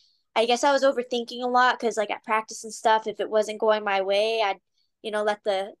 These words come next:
the negative voice inside my head just, like, kinda get to me and, you know, get me down. But, um, like I said, I mean, my, my teammates and my coaches were really supportive and lifted me up and just let me know that, hey, like,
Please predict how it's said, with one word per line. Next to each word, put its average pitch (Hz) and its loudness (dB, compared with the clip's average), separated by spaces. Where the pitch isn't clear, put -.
the 196 0
negative 220 -2
voice 220 0
inside 214 -6
my 202 -6
head 208 -2
just, 202 -10
like, 190 -6
kinda 208 -6
get 190 0
to 277 -6
me 294 -2
and, 202 -8
you 214 -14
know, 202 -8
get 202 -6
me 208 -12
down. 220 0
But, 202 2
um, 185 -4
like 240 0
I 247 -2
said, 214 2
I - -6
mean, 202 -2
my, 196 2
my 202 -2
teammates 214 -2
and 196 -4
my 196 -2
coaches 208 0
were 202 0
really 208 4
supportive 202 0
and 185 -4
lifted 277 2
me 226 2
up 214 2
and 202 -6
just 196 -4
let 208 2
me 214 -6
know 202 2
that, 196 2
hey, 202 0
like, - -8